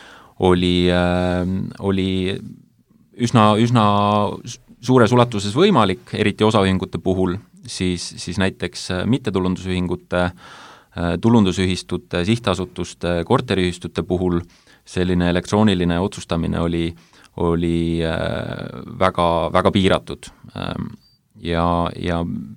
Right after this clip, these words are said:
peamine või siis nii-öelda baasmuudatus selle, selle eelnõu järgi,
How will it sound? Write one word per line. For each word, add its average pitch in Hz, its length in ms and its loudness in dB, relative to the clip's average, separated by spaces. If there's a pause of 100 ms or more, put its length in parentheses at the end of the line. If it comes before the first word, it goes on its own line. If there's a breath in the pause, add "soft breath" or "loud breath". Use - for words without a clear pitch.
(120)
peamine 90 680 4
või 90 460 -2
siis - 240 -10
nii-öelda 85 260 0
baasmuudatus 110 1080 2 (480)
selle, 87 420 -2 (1500 loud breath)
selle 90 340 0
eelnõu 92 320 4
järgi, 95 500 0